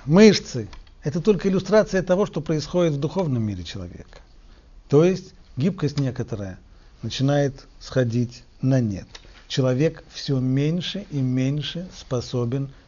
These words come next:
изменять свои взгляды, а уж тем более образ жизни.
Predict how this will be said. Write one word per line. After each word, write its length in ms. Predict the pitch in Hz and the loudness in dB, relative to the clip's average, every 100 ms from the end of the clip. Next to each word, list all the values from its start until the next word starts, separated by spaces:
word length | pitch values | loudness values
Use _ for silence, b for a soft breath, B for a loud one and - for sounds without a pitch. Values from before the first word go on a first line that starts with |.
| - - | -8 -2
изменять 840 | 123 117 143 147 147 113 - - b b - | 2 4 4 4 2 -2 -10 -20 b b -16
свои 420 | - 127 143 131 | 0 4 6 6
взгляды, 560 | 110 101 123 143 151 202 | 2 2 4 4 2 -2
а 100 | 139 | -2
уж 120 | 127 | -4
тем 200 | - 120 | -2 -2
более 380 | 113 147 151 151 b b | 0 0 0 -4 b b
образ 240 | 123 127 117 | -2 0 0
жизни. 380 | 101 87 80 | -4 -8 -12